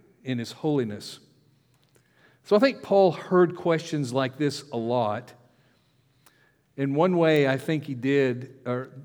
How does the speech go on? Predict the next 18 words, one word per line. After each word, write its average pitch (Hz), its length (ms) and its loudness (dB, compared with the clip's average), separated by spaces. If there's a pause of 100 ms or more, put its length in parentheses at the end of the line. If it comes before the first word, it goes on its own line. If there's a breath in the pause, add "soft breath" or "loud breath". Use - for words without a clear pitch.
(160)
that 139 100 -2
would 127 160 -4
make 135 140 -6
me 120 80 -6
think 190 300 -4
that 143 140 0
he 120 120 -4
did, 110 420 -6 (1500)
is 147 200 -2
that 160 180 2
he 202 160 2
presents 185 680 0
this 180 220 4
objection 131 800 -2
about 139 480 2 (380 soft breath)
our 139 180 0
sin 147 480 0
in 135 240 -4